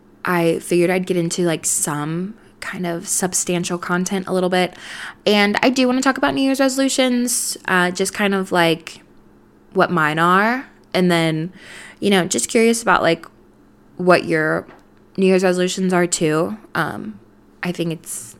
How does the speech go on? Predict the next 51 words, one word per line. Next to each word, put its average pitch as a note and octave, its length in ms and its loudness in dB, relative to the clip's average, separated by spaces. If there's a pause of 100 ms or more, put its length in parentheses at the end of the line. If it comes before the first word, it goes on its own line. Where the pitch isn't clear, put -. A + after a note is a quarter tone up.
(140)
they're, B3 320 0
it's - 100 -2
a E4+ 40 4
fun F#4 180 4
thing G#4 140 4
to G4+ 60 4
talk F#4+ 200 2
about. - 300 0
So, G3+ 140 2
like, G#3 200 4
I F#3 60 0
don't B3+ 100 2
know, A3+ 320 4
like, G3+ 280 4 (540)
D F#3+ 180 6
M F#3 140 2
me F3+ 140 2
and E3 140 0
send E3 180 0
me F3 60 2
them. D#3+ 280 0
I'd F#3 160 -4
love F3 160 -4
to, F#3+ 140 -2
like, F3 240 0 (460)
hear F3+ 180 2
what - 80 2
people F#3 220 0
are E3+ 60 0
doing. D#3+ 300 0
I E3+ 80 2
think F3+ 140 -4
it's F3 120 -2
a F3 40 -2
great E3 220 2
way E3+ 100 6
to E3+ 80 6
keep F3+ 220 -2
people F3 200 2
accountable D#3+ 520 0
too, D#3+ 440 2
you G#3+ 100 -2
know, F3+ 100 4
if E3+ 100 -2
anybody's E3 460 0
looking E3 260 -4
for, E3+ 180 -2
like, D#3+ 180 2
an E3+ 100 -4
accountability E3+ 640 -2
buddy. E3+ 460 4